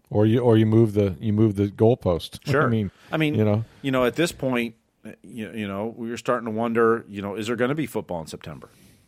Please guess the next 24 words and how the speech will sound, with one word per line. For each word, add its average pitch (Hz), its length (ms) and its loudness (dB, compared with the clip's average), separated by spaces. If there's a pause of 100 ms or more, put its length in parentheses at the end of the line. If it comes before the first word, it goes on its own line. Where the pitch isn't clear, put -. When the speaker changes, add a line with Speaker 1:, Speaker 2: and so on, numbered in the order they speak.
(220)
Speaker 1:
Right. 90 300 -2
Speaker 2:
I 95 40 -14
mean, 104 180 -10
you 110 80 -8
know, 101 80 -6
we 104 100 -4
look 110 160 -2
at 104 80 -4
colleges 98 680 -2
and, 87 360 -12
and, 73 340 -18 (100)
well, 82 160 -4
Speaker 1:
Yeah, 95 60 0
Speaker 2:
that's 92 200 -2
Speaker 1:
that's 92 200 -2
Speaker 2:
looking, 85 140 -12 (600)
college 123 340 0
is 101 120 -8
looking 110 360 -2
very 107 320 -2
rough 87 300 -6
right 82 180 -10
now 82 200 -12
to, 78 200 -12